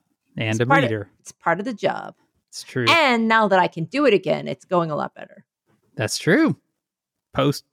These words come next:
Speaker 1: post-covid readability.
Speaker 2: It was so weird not to be able to read.
Speaker 1: I go through phases 'cause my eyes are fucked up, and, uh, sometimes I can't read, and sometimes I can. And thankfully, I've been on a ability to read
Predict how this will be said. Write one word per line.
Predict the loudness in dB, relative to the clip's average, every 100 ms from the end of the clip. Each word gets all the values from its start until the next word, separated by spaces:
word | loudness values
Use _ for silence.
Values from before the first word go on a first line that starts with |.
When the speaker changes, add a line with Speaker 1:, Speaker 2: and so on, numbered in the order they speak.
| _
Speaker 1:
post-covid | 4 4 4 -2 -12 0 4 4 4 4 4 2
readability. | 2 2 4 4 4 4 4 2 0
Speaker 2:
It | -4
was | -2
so | 2 2 2
weird | 2 2 4 2
not | 4 2 0
to |
be | 0
able | 2 2
to | 0
read. | -2 -4 -6 -10 _ _ _ _ _ _ _ _ _ _ _ _ _ -20 -20 -4
Speaker 1:
I | -2
go | 2 4
through | 4 0
phases | 2 2 2 0 -6
'cause | -4 -2
my | 0 0 0
eyes | -2
are | -6
fucked | -6 -8 -2
up, | -4 -4 _ -4
and, | -2 -2 -2
uh, | -2 -4
sometimes | -4 -2 0 0 0
I | -2
can't | -2 -2 0
read, | 2 2 0 -4 -4
and | -2 0
sometimes | -2 0 -2
I | -2
can. | -2 -2 -2
And | -2
thankfully, | 0 0 -4 -6
I've | -6 -4
been | -4 -4
on | -4
a | -4 -8 -12 _
ability | -2 2 2 0 -2
to | -2
read | -2 -2 -4